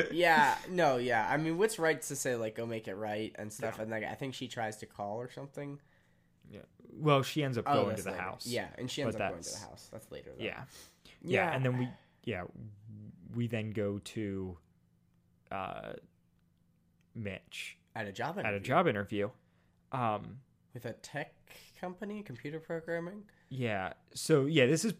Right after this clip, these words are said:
Speaker 2: presumably the programming job Connie talked about.
Speaker 1: Yeah.
Speaker 2: This guy is bad at interviewing.
Speaker 1: Yeah,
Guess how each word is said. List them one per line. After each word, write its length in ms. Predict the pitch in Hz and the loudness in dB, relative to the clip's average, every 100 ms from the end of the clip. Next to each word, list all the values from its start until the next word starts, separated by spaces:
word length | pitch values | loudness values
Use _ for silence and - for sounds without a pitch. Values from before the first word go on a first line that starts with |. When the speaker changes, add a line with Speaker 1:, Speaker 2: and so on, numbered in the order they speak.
| - | -4
Speaker 2:
presumably 800 | 202 180 131 135 170 185 185 202 | -2 0 2 2 2 2 2 2
the 100 | 180 | 2
programming 580 | - 185 180 196 196 190 | 0 0 2 0 0 0
job 260 | 208 202 | 2 0
Connie 260 | - 208 202 | -2 -2 -2
talked 340 | 214 208 202 | 0 0 0
about. 340 | 190 220 214 - 131 | 0 2 2 -2 -2
Speaker 1:
Yeah. 260 | 131 90 - - _ | 0 0 -4 -20 _
Speaker 2:
This 180 | 170 160 | 0 0
guy 300 | - 170 156 | 4 6 6
is 300 | 123 101 90 85 _ - 98 | 4 2 -2 -12 _ -14 -2
bad 400 | - 110 104 95 | 4 6 6 2
at 100 | 95 101 | -2 -2
interviewing. 680 | 110 98 95 92 - 135 - - | -2 -2 -4 -8 -8 -12 -12 -6
Speaker 1:
Yeah, 280 | 110 87 | 0 0